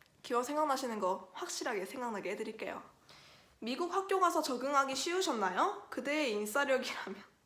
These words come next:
<laughs> 엄청 쉬우셨을 것 같아요. 엄청 쉽지는 않았어요. 아무래도 새로운 환경이잖아요.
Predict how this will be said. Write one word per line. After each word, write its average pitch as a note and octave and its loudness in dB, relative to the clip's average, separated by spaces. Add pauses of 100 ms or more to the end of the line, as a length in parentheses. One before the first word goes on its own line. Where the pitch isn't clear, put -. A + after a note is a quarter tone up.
(220)
<laughs> - -14
엄청 G#3+ -2
쉬우셨을 D#4+ 0
것 G#3 2
같아요. - -4
엄청 G#4 2
쉽지는 E4+ -6
않았어요. G3+ 0
아무래도 G3+ 0 (440)
새로운 F4+ 0
환경이잖아요. D#4 -2